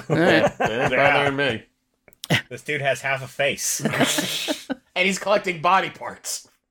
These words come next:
Speaker 3: Right.
Speaker 1: Body parts, yeah. So, s-, uh, th-, there's a whole web of conspiracy around this case.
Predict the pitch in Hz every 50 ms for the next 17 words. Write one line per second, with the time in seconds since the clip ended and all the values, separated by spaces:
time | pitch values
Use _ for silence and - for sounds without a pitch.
0 | _ - - 202 208 214 220 196 165 170 - - - - - - 190 - - -
1 | 156 - - - - 208 196 185 185 180 - - - _ - 196 - - - -
2 | - - 202 - - 196 - - 180 220 220 240 226 - 370 359 330 254 208 214
3 | 208 208 190 180 - - - - 214 185 185 - - - 190 175 165 165 - 165
4 | 143 147 147 151 151 147 147 147 143 139 - 156 143 - - - - - - -
5 | 151 131 - 143 - -